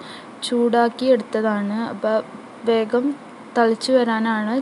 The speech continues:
ചൂടുവെള്ളം ഒഴിച്ച് കൊടുക്കുന്നത്. പെട്ടെന്നാവണമെന്നുണ്ടെങ്കിൽ അങ്ങനെ ചെയ്താൽ മതി. അപ്പം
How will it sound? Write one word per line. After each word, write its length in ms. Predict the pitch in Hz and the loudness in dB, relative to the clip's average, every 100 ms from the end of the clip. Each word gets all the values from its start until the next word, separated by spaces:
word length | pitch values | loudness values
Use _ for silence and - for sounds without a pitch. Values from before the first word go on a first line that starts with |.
| 262 | -2
ചൂടുവെള്ളം 480 | 226 214 220 214 233 | -2 0 0 2 2
ഒഴിച്ച് 220 | 233 - | 2 -2
കൊടുക്കുന്നത്. 560 | 202 196 196 196 190 240 349 - - - - - - - - - - - - - - - - - - - - - - - - - - - - - - - - - - - - | -8 -8 -8 -6 -2 0 0 -4 -16 -16 -18 -18 -18 -18 -18 -20 -20 -20 -18 -18 -18 -18 -20 -20 -20 -20 -20 -20 -18 -18 -18 -18 -18 -18 -18 -18 -18 -18 -18 -18 -18 -16 -6
പെട്ടെന്നാവണമെന്നുണ്ടെങ്കിൽ 1200 | 240 - 247 247 277 269 262 269 269 254 240 233 277 330 226 | -6 -2 2 4 6 6 4 4 4 2 2 2 2 2 0
അങ്ങനെ 240 | 220 220 233 | -2 -2 0
ചെയ്താൽ 300 | 247 208 208 226 | 0 0 0 0
മതി. 280 | 202 196 226 311 - - - - - - - - - - - 247 | -2 -4 -6 -6 -10 -18 -18 -18 -18 -20 -20 -20 -20 -20 -14 -10
അപ്പം 160 | 220 | 0